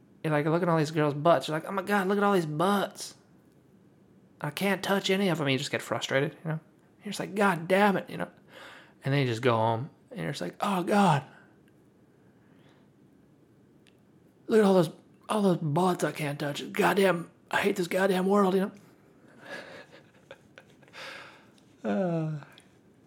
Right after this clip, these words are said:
you know, you get really primal, you know? Like, back, you get really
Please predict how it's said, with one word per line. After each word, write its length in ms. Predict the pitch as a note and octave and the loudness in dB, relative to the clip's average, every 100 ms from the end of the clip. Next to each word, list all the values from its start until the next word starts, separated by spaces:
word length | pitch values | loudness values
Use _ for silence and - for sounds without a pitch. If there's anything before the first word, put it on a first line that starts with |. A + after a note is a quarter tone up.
| _ _ _ _ - | _ _ _ _ 0
you 100 | D3 | 4
know, 60 | |
you 80 | C#3+ | 6
get 160 | C#3+ C#3+ | 6 4
really 180 | C3+ C3 | 4 2
primal, 460 | - C3 B2+ A#2+ - - | 2 0 0 -2 -8 -8
you 80 | D#3 | -2
know? 160 | D#3 D#3+ - - _ _ _ _ - | -2 -4 -16 -20 _ _ _ _ -10
Like, 120 | C#3 | -4
back, 280 | C#3 C3 - | 0 0 -2
you 80 | D3+ | -2
get 140 | D3+ | 0
really 340 | C3+ C3 C3 | 2 2 0